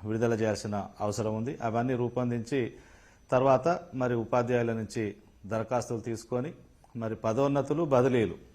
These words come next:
మరి సైమల్టేనియస్‌గా జరపాల్సిన అవ-, అవసరం ఉంది. ఎందుకనంటే ముందుగా ప్రతి క్యాడర్లోనూ బదిలీలు నిర్వహించాలి.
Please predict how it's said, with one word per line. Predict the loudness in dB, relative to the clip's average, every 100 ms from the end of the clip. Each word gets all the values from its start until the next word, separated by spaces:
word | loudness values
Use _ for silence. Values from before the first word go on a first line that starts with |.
| -20 -16 -6
మరి | -2 -2
సైమల్టేనియస్‌గా | 0 2 2 2 2 2 0 2 2 2 -4 -20 -12 0
జరపాల్సిన | 2 4 4 4
అవ-, | 0 0 0
అవసరం | 0 0 0
ఉంది. | 0 -4 -8 -16 -20 -8 -2
ఎందుకనంటే | 2 4 4 4 4 4 4 2 -6 -20 -20 -10 -2
ముందుగా | 2 6 8 8 6 -2 -18 -20 -20 -2
ప్రతి | 0 2
క్యాడర్లోనూ | 4 6 6 6 4 2
బదిలీలు | 4 4 4 4 4 0 -4 -14 -20 -20 -20 -20 -2
నిర్వహించాలి. | 4 6 6 6 4 4